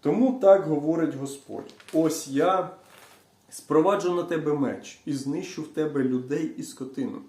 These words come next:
Єгипетський край буде спустошений та перетвориться на руїни. Тоді пізнають, що я Господь. А все це через те, що ти сказав: 'Це моя ріка,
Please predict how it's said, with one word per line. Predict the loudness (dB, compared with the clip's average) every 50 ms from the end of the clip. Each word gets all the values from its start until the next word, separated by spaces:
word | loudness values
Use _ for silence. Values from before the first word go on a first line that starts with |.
| -20 _ _ -20 -20 -18 _
Єгипетський | -4 -2 0 2 2 2 0 -4 -6 -6 -8 -8
край | -6 -4 -2 0 0 -2
буде | -2 -4 -4 -6
спустошений | -6 -6 -8 -10 -10 -10 -12 -8 -2 0 0 0 0 -2 -4 -2 -2 -2
та | -2 -2 -4
перетвориться | -4 -2 -2 -2 -2 -2 -2 -4 -4 -2 -2 -4 -4 -4 -6 -6
на | -4 -4 -4 -2
руїни. | -4 -4 -6 -6 -4 -4 -2 -2 -4 -6 -10 -14 -20 -20 _ _ _
Тоді | 0 0 0 0 -2 -6 -8
пізнають, | -8 -6 -6 -6 -4 -4 -4 -2 -2 0 0 -2 -4 -6
що | -10 -10 -6 -4
я | -4 -4 -4 -4 -4 -4 -4 -4
Господь. | -4 -6 -8 -8 -10 -12 -12 -10 -8 -8 -8 -8 -12 -18 -20 -20 -20 _ _
А | -6 -6
все | -4 -6 -6 -4 -4 -4 -4
це | -4 -8 -8
через | -6 -6 -4 -4 -4 -6 -6
те, | -4 -4 -4 -2
що | -4 -6 -10
ти | -8 -8 -8 -10
сказав: | -8 -10 -10 -6 -4 -4 -4 -6 -8 -8
'Це | -4 -2 0 2
моя | 4 4 2 2 0 0 0 2 2 2
ріка, | 2 0 -2 -4 -6 -8 -8 -10